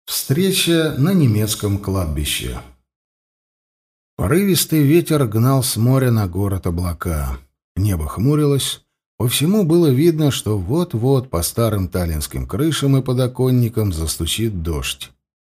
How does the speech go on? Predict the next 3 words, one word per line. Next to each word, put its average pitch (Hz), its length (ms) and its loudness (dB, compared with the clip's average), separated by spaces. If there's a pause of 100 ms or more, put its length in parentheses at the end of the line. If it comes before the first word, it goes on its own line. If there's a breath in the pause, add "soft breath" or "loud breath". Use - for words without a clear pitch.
(760)
Завтра 170 600 -2
наступит 104 560 -2
сентябрь. 78 640 -4